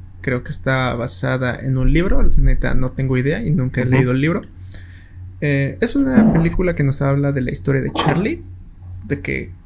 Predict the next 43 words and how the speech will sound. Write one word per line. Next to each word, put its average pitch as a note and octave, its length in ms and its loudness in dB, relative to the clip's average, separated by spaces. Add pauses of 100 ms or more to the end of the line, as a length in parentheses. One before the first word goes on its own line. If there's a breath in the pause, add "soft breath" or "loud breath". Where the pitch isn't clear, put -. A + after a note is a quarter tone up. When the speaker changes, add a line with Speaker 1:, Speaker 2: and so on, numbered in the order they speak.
Speaker 1:
acaba C#3 380 0
de C3+ 100 -2
terminar C3 460 -2
la C3+ 200 0
secundaria F#3 720 0
y C#3+ 120 -4
va C3 380 -2
a C3 40 2
entrar B2 240 6
a - 40 6
la B2+ 100 6
preparatoria, C#3 720 2
pero D#3+ 280 0
perdió C3 300 -2
a C#3 40 -2
su C#3+ 120 -6
amigo E3 360 -2
porque - 240 -6
se C3 140 -2
suicidó. - 460 -4 (680 loud breath)
Entonces, C#3 480 -4
este C#3 160 -6
trauma D3 460 -2
se - 140 -8
los C3 140 -4
va C3 80 -2
arrastrando C3+ 540 -2
durante C3 600 2
toda C#3 340 0
la, - 380 -2
toda C#3 180 0
la D3+ 100 -4
película, G#3 480 0
además C3 360 -2
de C#3 80 0
otro C#3+ 200 -4
trauma C#3+ 380 -2
que D#3 80 -6
también C3 280 -2
un C3 80 -4
familiar C3 380 -2
suyo C3+ 320 -2
falleció, C#3 540 -4